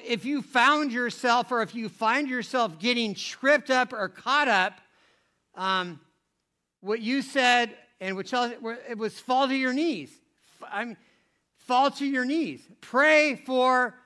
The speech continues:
forgiveness. Pray for help. Pray for somebody to come along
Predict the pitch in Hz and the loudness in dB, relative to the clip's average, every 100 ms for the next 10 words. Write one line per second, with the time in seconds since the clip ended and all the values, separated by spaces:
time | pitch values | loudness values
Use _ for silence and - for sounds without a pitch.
0 | _ _ 247 247 196 285 277 233 196 - | _ _ -6 -4 2 2 2 -2 -4 -4
1 | 247 254 269 254 180 - - 240 240 226 | 0 2 2 0 -8 -16 -6 0 2 2
2 | 208 - _ - 262 277 220 - 247 254 | -2 -10 _ -4 2 2 2 -2 0 0
3 | 247 226 254 269 269 247 - 262 247 240 | 0 -4 -2 -2 -4 -6 -4 -4 -2 0
4 | 262 254 247 | 2 2 0